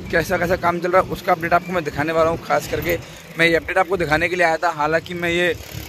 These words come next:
कई टाइम से वीडियो बनाने की सोच रहा था, क्योंकि आपका इसका अपडेट देखोगे ये भी काफ़ी लेटेस्ट अपडेट है दोस्तों, मैं आपको बता दूँ। क्योंकि कभी ना कभी तो आप इस रोड पर, इस हाईवे पर होके गुजरते ही होंगे और आपने भी इस रोड पर होके यात्रा की होगी दोस्तों, क्योंकि ये हाईवे ऐसा है कि जो काफ़ी,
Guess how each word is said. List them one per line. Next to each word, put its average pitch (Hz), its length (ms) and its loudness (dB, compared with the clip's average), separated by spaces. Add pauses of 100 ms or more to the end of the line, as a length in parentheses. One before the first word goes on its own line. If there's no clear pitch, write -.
(340)
कई 180 120 4
टाइम 190 220 0
से 196 100 -6
वीडियो 196 220 2
बनाने 185 280 2
की 196 120 -4
सोच 180 220 -4
रहा 185 100 2
था, 185 120 0
क्योंकि 185 260 -4
आपका 190 260 0
इसका 180 200 0
अपडेट 185 260 -2
देखोगे 185 280 0
ये 202 80 8
भी - 80 -2
काफ़ी 175 340 2
लेटेस्ट 165 460 -2
अपडेट 147 280 -4
है 143 100 -4
दोस्तों, 147 260 -6
मैं 147 100 -2
आपको 139 180 -6
बता 139 160 -4
दूँ। 170 140 -6 (400)
क्योंकि 196 300 2
कभी 208 220 4
ना 220 100 6
कभी 208 180 -2
तो 214 100 2
आप 196 260 2
इस 180 80 -6
रोड 190 160 2
पर, 202 240 2 (120)
इस 185 120 -4
हाईवे 170 240 4
पर 185 100 -2
होके 175 180 0
गुजरते 160 380 0
ही 180 60 0
होंगे 160 240 -4 (380)
और 160 160 6
आपने 170 280 2
भी 196 80 2
इस 190 80 -2
रोड 196 160 4
पर 185 60 0
होके 190 160 4
यात्रा 175 300 4
की 160 160 -4
होगी 156 180 -2
दोस्तों, 151 260 -4
क्योंकि 185 220 -2
ये 185 160 2
हाईवे 170 320 2
ऐसा 175 220 2
है 175 200 2 (400)
कि 185 80 -4
जो 180 120 0
काफ़ी, 180 400 2